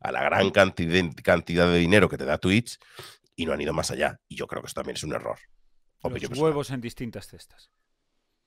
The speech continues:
Speaker 1: Sí.
Speaker 2: ¿Y pensar en otro tipo de eventos por parte de Twitch o que el Twitter de Twitch,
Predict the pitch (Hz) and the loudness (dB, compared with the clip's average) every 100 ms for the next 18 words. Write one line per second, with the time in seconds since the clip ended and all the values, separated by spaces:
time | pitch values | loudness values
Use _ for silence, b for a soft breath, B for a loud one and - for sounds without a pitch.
0 | _ _ _ - - _ _ _ _ _ | _ _ _ -12 -12 _ _ _ _ _
1 | _ _ _ _ _ _ _ _ _ _ | _ _ _ _ _ _ _ _ _ _
2 | _ _ _ _ _ _ _ _ _ _ | _ _ _ _ _ _ _ _ _ _
3 | _ _ _ 135 131 135 175 185 190 185 | _ _ _ -10 -8 -2 -2 0 -2 -4
4 | 175 170 175 175 175 160 175 - 160 170 | -6 -4 -4 -4 -6 -6 -8 -6 -6 -6
5 | 156 170 160 - - 156 160 139 - 165 | -6 -8 -10 -14 -10 -8 -6 -8 -10 -10
6 | 165 156 147 143 165 147 - | -4 -4 -2 -4 -6 -8 -12